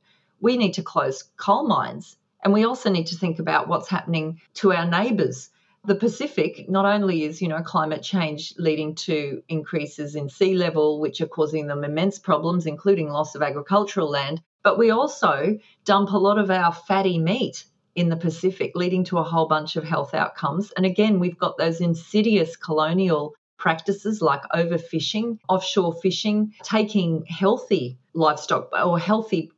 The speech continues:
animal protein, I should say, away from those populations and replacing it with discretionary foods full of fat and sugar,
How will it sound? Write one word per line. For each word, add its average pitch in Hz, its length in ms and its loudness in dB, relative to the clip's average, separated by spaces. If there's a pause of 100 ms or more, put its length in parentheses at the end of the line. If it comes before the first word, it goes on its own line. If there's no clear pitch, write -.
(140)
animal 175 300 2
protein, 147 520 -2
I 131 80 -2
should 143 220 -8
say, 143 200 -4
away 143 260 -2
from 151 200 -8
those 156 220 -4
populations 165 800 -2 (260)
and 214 120 4
replacing 214 600 2
it 160 120 -2
with 175 180 -6
discretionary 160 680 0
foods 156 420 -6
full 160 180 0
of 156 120 0
fat 165 200 -2
and 156 100 -8
sugar, 165 440 -4